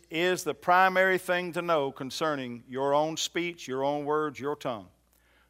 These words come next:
Who is Lord over us? Because whoever you declare to be Lord over you is who is Lord over you. That's who's Lord over you, whoever you declare to be.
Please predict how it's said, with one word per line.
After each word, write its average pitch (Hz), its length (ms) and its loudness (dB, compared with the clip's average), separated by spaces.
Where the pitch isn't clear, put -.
Who 185 460 6
is 139 220 -6
Lord 151 240 4
over 123 240 -2
us? 107 220 -6
Because 165 340 2
whoever 202 400 4
you 185 260 -2
declare 180 600 8
to 151 80 -2
be 147 160 -2
Lord 143 260 0
over 135 200 0
you 143 340 -4
is 147 240 -2
who 131 440 2
is 120 160 -10
Lord 120 240 -6
over 104 180 -8
you. 95 180 -16
That's 214 280 10
who's 202 200 2
Lord 196 240 8
over 185 200 6
you, 139 300 -2
whoever 170 280 4
you 160 160 -6
declare 147 520 6
to 120 80 -8
be. 110 300 -10